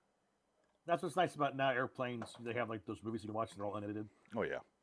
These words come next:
Speaker 1: So, which is kind of weird because sometimes there's nudity. I'm like, "Who's gonna watch this movie when there's nudity in an airplane when everybody can see what you're watching?"
Speaker 2: Yeah, Fifty Shades of Grey in an airplane.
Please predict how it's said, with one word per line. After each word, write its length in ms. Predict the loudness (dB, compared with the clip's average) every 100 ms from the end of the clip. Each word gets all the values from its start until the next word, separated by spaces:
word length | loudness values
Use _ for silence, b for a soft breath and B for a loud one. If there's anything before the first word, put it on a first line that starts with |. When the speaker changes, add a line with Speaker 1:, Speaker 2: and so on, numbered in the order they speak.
| _ -8
Speaker 1:
So, 220 | -4 -4 -6 -2
which 180 | 0 0
is 80 | 8
kind 200 | 12 12
of 100 | 12
weird 160 | 6
because 160 | 4 0
sometimes 260 | 0 0 2
there's 160 | -2
nudity. 340 | 2 2 4 2
I'm 80 | 0
like, 120 | -6 b b
"Who's 180 | 4 6
gonna 180 | 4 8
watch 260 | 10 10 8
this 200 | -4 2
movie 260 | 2 4
when 80 | 2
there's 160 | 0 0
nudity 460 | 2 2 2 -2 -6 b b b
in 140 | -4 0
an 80 | 4
airplane 420 | 4 4 0 0
when 100 | 0
everybody 320 | 2 2 2
can 120 | -2
see 160 | -6 -4
what 120 | -4
you're 100 | -2
watching?" 360 | 0 0 -2 0
Speaker 2:
Yeah, 140 | 4 4
Fifty 260 | 4 0
Shades 240 | 2 4 4
of 60 |
Grey 180 | 4 4
in 100 | 2
an 60 | -2
airplane. 480 | -4 -2 -4 -4